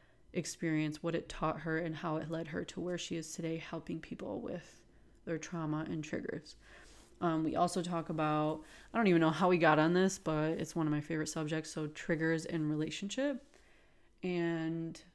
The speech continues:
she also goes into a little bit more what she offers today as a trauma coach. So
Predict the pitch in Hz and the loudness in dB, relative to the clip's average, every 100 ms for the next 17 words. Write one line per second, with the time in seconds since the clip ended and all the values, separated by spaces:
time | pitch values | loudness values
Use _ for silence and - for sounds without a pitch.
0 | _ _ _ _ _ - - 170 165 165 | _ _ _ _ _ -16 -6 -4 -2 -2
1 | - 156 - 165 156 156 156 160 156 156 | -4 -6 -6 -4 -4 -4 -2 -2 -4 -6
2 | - - - 165 156 156 - 160 156 165 | -10 -12 -8 -4 -4 -4 -4 -4 -4 -4
3 | 165 156 151 151 151 - _ _ _ _ | -2 -2 0 -2 -6 -16 _ _ _ _
4 | _ - 165 - - 180 160 156 165 151 | _ -4 -2 -2 -4 -4 -4 -4 -8 -8
5 | - 160 165 - 160 175 - - - - | -6 -2 -2 -2 -4 -6 -10 -8 -8 -6
6 | - - - - - 170 160 160 | -6 -8 -10 -16 -10 -6 -6 -6